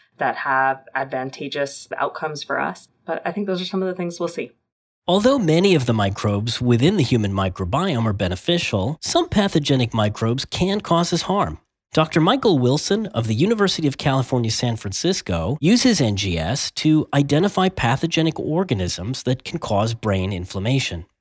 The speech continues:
Speaker 2: He predicts that metagenomics and N G S might one day be incorporated into diagnostic testing for meningitis and encephalitis.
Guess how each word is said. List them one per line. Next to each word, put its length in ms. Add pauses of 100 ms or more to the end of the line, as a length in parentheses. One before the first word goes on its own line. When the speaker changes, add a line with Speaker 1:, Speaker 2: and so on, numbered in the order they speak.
(280)
Speaker 2:
He 120
predicts 400
that 260
metagenomics 1000
and 140
N 100
G 240
S 460
might 320
one 320
day 240
be 120
incorporated 760
into 220
diagnostic 800
testing 600
for 140
meningitis 880 (180)
and 160
encephalitis. 1000